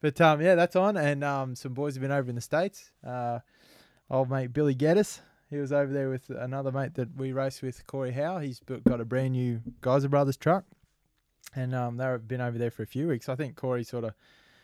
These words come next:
he maybe looked like he was gonna move in over there. He's been there for that long.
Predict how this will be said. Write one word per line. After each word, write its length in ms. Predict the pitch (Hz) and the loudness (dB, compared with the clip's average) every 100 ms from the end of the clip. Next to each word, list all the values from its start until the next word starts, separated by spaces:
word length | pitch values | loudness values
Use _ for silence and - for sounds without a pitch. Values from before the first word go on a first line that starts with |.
| _ - | _ -8
he 80 | 120 | -2
maybe 240 | 131 120 | 0 0
looked 200 | 117 120 | 0 0
like 140 | 117 113 | -2 0
he 100 | 113 | -4
was 120 | 107 | -2
gonna 180 | 120 110 | -2 -2
move 240 | 110 107 | -2 -2
in 140 | 131 | 0
over 180 | 156 139 | 0 0
there. 180 | 117 110 | 0 -2
He's 120 | 107 | -4
been 160 | - 113 | -6 -8
there 140 | 110 | -8
for 100 | 110 | -6
that 160 | 110 110 | -4 -4
long. 200 | 113 170 | -4 -6